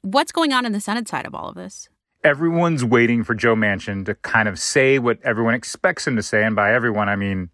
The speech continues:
Speaker 2: reporters at Axios, namely that inflation has really changed the debate. And what, what Manchin has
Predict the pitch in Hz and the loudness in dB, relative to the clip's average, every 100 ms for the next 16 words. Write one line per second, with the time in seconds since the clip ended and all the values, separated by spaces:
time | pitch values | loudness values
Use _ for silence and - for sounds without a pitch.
0 | - 120 123 107 90 113 156 - 107 95 | -4 0 2 2 2 0 0 0 0 0
1 | - - - - - 156 165 160 135 120 | -6 -16 -20 -10 0 2 4 4 4 2
2 | 110 - - 127 139 143 135 - 147 143 | -2 -10 -6 0 2 0 -2 2 4 4
3 | - 135 120 110 - _ _ _ 135 117 | 2 2 2 0 -8 _ _ _ 0 2
4 | 113 143 139 123 113 127 110 98 - 98 | 2 2 2 0 -2 0 0 -2 -4 -2
5 | 98 87 - _ _ _ _ _ - 123 | 0 -2 -8 _ _ _ _ _ 0 2
6 | 123 123 127 - 143 135 147 202 220 262 | 4 4 4 0 -2 2 2 2 0 -2